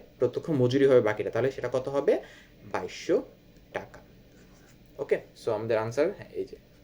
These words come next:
বাইশশো টাকা। ওকে? ফাইন। পরেরটাতে আসি আমরা। হ্যাঁ, তো এখানে জিজ্ঞেস করছি কোনটি,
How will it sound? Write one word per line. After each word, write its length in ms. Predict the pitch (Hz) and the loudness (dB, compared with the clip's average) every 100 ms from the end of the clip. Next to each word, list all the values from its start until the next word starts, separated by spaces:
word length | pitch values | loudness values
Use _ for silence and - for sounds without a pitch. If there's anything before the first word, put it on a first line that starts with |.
| - | -18
বাইশশো 420 | 98 98 - 151 294 - - - - - | -14 -12 -4 -4 -4 -10 -20 -20 -20 -12
টাকা। 480 | 107 - - - 170 | -10 -10 -16 -12 -6
ওকে? 120 | 190 170 - - - | -4 -6 -12 -18 -8
ফাইন। 120 | 113 - - - - - - - - - - - | -8 -8 -20 -20 -20 -20 -20 -20 -20 -20 -16 -4
পরেরটাতে 340 | 117 117 113 | -2 -2 -2
আসি 140 | 117 123 | -2 -2
আমরা। 240 | 123 196 - - - - - - - - | -2 -4 -6 -20 -20 -20 -20 -20 -18 -12
হ্যাঁ, 120 | - - - - - - | -12 -14 -20 -20 -20 -4
তো 60 | - | 0
এখানে 280 | - 202 | 4 6
জিজ্ঞেস 200 | 202 202 | 8 8
করছি 280 | 208 202 214 | 10 8 8
কোনটি, 460 | 208 185 180 160 | 6 2 2 0